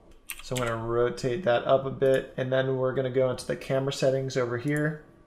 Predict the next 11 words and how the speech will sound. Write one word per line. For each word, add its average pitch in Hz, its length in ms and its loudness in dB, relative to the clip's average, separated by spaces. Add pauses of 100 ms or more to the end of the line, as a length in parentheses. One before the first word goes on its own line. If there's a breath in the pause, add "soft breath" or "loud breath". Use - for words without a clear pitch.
(720 soft breath)
Let's 127 220 0
just - 200 -2
bring 147 220 0
the 123 80 -2
focal 123 520 0
length 131 380 0 (720)
down 123 300 2
until 123 260 -2
we 120 80 -2
can - 120 -6
see - 220 -6